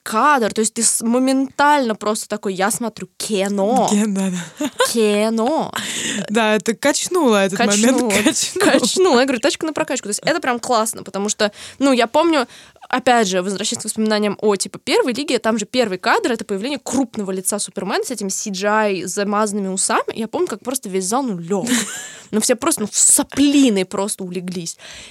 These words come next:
Speaker 1: И абсолютно правильно, что это настолько грамотно с-, поменено, и ты сразу понимаешь, что это совершенно другой фильм.
Speaker 2: Мгм.
Speaker 1: И это прям, м, это прям работает, это прям классно. Но из,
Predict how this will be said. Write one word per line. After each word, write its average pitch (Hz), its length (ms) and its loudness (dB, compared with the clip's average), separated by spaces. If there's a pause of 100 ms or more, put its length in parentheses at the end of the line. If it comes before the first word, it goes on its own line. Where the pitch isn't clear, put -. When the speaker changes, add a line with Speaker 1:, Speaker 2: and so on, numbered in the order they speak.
(220)
Speaker 1:
И 247 320 4 (300)
абсолютно 247 680 0
правильно, 208 380 2
что 202 140 -6
это 190 120 -6
настолько 233 840 2
грамотно 202 560 -2
с-, - 240 -2 (200)
поменено, 208 720 4
и 196 80 0
ты - 40 -6
сразу 254 220 -2
понимаешь, 226 160 -4
что 214 140 -4
это 214 80 -2
совершенно 208 360 -2
другой 175 220 -10
фильм. - 300 -14
Speaker 2:
Мгм. 202 460 -2
Speaker 1:
И 202 160 -2
это 233 180 2
прям, 226 320 -2 (120)
м, 190 300 2 (120)
это 226 140 2
прям 220 200 0
работает, 196 420 -6
это 196 100 -10
прям 196 160 -6
классно. - 320 -12 (1200)
Но 247 180 4
из, 240 400 -4